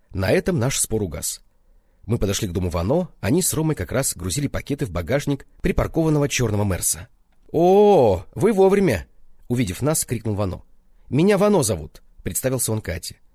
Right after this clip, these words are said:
ставя пакет на землю и протягивая руку. «Вон того чудика можешь называть просто опоссумом». Рома высунул голову из багажника и помахал. «Очень приятно, я Катя». «Знаю, знаю», улыбнулся Вано и подмигнул мне.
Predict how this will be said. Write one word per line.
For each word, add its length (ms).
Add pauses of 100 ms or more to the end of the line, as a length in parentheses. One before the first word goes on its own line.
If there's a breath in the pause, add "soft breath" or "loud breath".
(100)
ставя 240
пакет 320
на 120
землю 280
и 80
протягивая 420
руку. 280 (680)
«Вон 260
того 200
чудика 440
можешь 300
называть 400
просто 360
опоссумом». 720 (680)
Рома 220
высунул 300
голову 240
из 80
багажника 460
и 20
помахал. 420 (640)
«Очень 320
приятно, 440
я 200
Катя». 420 (680)
«Знаю, 460
знаю», 520 (320)
улыбнулся 420
Вано 200
и 120
подмигнул 360
мне. 260